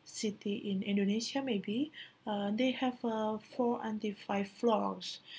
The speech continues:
and, but I think that's so big because, uh, they take, uh, a lot of time, maybe three until four hour, uh,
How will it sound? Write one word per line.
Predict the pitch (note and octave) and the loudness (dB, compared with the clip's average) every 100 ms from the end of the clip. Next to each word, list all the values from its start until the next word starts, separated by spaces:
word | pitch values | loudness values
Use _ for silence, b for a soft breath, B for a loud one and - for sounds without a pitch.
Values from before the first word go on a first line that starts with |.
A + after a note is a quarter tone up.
| B B | B B
and, | G#3+ G3+ G3 - _ | 0 2 0 -6 _
but | G#3+ | -2
I | G#3 G3+ | -2 -2
think | B3+ B3+ | -2 2
that's | A#3 A#3 - | 2 0 -2
so | G#3 G3+ G3+ G3 - | -2 0 0 -2 0
big | G3+ G3+ - B B B | 0 0 -8 B B B
because, | - G3 G3 G3 - - - | -4 0 0 0 -4 -10 -6
uh, | G3 F#3+ F#3 F#3 F#3 G3 - - | -4 -2 -4 -6 -8 -10 -14 0
they | A3 A#3 A#3 - | 4 4 2 0
take, | G3+ - - | 0 0 -8
uh, | G#3 G3 G3 F#3+ | -2 -2 0 -2
a | G3 | 0
lot | G3+ G#3+ A3 | 2 0 0
of | G#3+ - | -6 -4
time, | G3 F#3+ B3 | -4 -2 0
maybe | A#3+ G3 G3 F#3+ | 0 0 -2 -4
three | - G3+ G3 | -4 -2 0
until | G3 F#3+ F#3+ - | -2 -2 -6 -2
four | F#3+ - | -2 -2
hour, | F#3+ F#3+ F#3+ - | -2 -4 -6 -4
uh, | F#3+ | -2